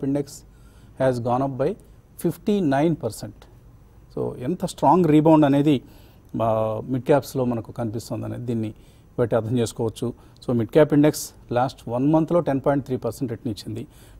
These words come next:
Last three మంత్స్లో ట్వంటీ త్రీ percent return ఇచ్చింది. ఎక్కడ వస్తున్నాయండి ఇటువంటి returns? మనం fixed deposit చేస్తే వన్ ఇయర్ దాటాక ఎప్పుడో సిక్స్ పర్సెంట్ ఇస్తా ఉంటున్నారు.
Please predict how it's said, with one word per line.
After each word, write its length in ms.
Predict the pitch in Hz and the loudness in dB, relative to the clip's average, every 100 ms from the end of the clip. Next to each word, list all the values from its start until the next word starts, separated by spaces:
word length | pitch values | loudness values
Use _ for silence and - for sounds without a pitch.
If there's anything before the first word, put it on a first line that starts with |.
| 135 | 2
Last 280 | 143 160 | 4 4
three 140 | - 175 | 0 2
మంత్స్లో 360 | 175 165 - | 4 2 0
ట్వంటీ 340 | 165 165 165 180 | 0 2 2 0
త్రీ 140 | 165 | 0
percent 340 | 160 135 - 127 | -2 -4 -4 -8
return 200 | - 104 | -8 -14
ఇచ్చింది. 320 | - - - - - - - - - - - | -14 -18 -20 -20 -20 -20 -20 -20 -20 -16 -8
ఎక్కడ 180 | 113 165 | -2 0
వస్తున్నాయండి 380 | - 175 165 | 0 0 2
ఇటువంటి 260 | 147 156 147 | 2 2 0
returns? 320 | 131 143 - - - - - | -2 -4 -6 -16 -20 -14 -8
మనం 140 | 120 | -6
fixed 280 | 131 - 160 | -6 -6 -6
deposit 340 | 151 165 151 | 2 2 2
చేస్తే 380 | 151 147 170 139 - - - - | 0 2 0 0 -4 -20 -16 -2
వన్ 160 | 131 143 | 2 6
ఇయర్ 180 | 170 | 4
దాటాక 400 | 156 151 147 151 | 6 4 6 4
ఎప్పుడో 240 | 151 143 143 | 2 2 0
సిక్స్ 260 | 135 - | 0 -4
పర్సెంట్ 240 | 131 117 123 | -4 -2 -4
ఇస్తా 200 | - 113 | -4 -6
ఉంటున్నారు. 360 | 110 - 110 | -8 -10 -16